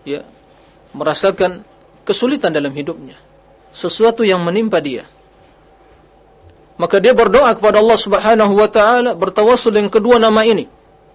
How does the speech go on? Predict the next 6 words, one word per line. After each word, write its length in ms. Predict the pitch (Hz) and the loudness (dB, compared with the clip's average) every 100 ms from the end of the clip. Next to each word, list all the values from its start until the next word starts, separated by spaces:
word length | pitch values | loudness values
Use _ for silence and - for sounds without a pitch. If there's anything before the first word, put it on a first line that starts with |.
| _ _ _ _ _ _ _ _ _ _ _ _ _ _ _ _ _ | _ _ _ _ _ _ _ _ _ _ _ _ _ _ _ _ _
Wa 160 | 160 | -6
qala, 240 | 156 233 220 | 0 4 6
"Ya 240 | 226 240 | 6 4
Hayyu 400 | - 214 240 233 | 2 2 4 6
ya 160 | 226 226 | 4 4
Qayyum, 560 | 233 226 269 220 131 | 2 2 2 0 -2